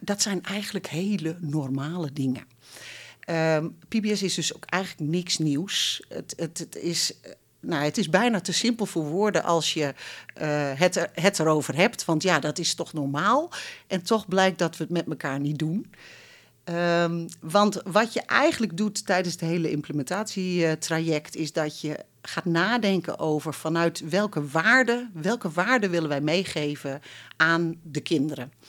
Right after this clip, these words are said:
Eh, dus aan de leerlingen op school bijvoorbeeld. En dat doe je met je hele, eh, hele team. Ga je nadenken van wat vinden we nou belangrijk dat ze meekrijgen.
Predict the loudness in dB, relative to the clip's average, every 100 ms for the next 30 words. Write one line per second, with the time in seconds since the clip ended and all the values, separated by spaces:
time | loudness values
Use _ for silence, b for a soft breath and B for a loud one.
0 | B B B B -4 2 2 4 2 4
1 | 6 6 6 4 4 2 -2 -4 -4 -4
2 | -6 -6 -10 -10 -10 -10 -12 -4 0 0
3 | 2 6 6 6 4 0 0 2 2 2
4 | 0 -2 -10 -10 -8 -6 -6 -6 -4 4
5 | 4 6 2 2 4 4 2 0 2 2
6 | 2 2 2 0 -4 -2 -2 -4 0 0
7 | 2 2 0 -2 -2 -2 -2 -2 -2 -2
8 | 0 0 -2 -4 -6 -6 -10 -12